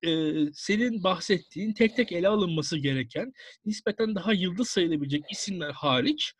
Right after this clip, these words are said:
daha, daha ziyade ak Partili kitleden oluşuyor. Yani Ahmet Davutoğlu'nun, e, ben kadrosuna baktığım zaman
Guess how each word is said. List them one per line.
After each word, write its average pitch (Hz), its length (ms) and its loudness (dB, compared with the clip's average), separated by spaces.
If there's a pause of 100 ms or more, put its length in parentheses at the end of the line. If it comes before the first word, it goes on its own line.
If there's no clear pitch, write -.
(720)
daha, 254 220 2 (200)
daha 214 180 2
ziyade 175 280 0 (100)
ak 151 140 -4 (120)
Partili 160 560 2 (500)
kitleden 135 360 0
oluşuyor. 123 580 -4
Yani 147 340 4 (380)
Ahmet 139 300 -6
Davutoğlu'nun, 226 640 2 (360)
e, 139 380 0
ben 160 400 2 (500)
kadrosuna 170 580 0
baktığım 160 380 -2
zaman 170 220 -4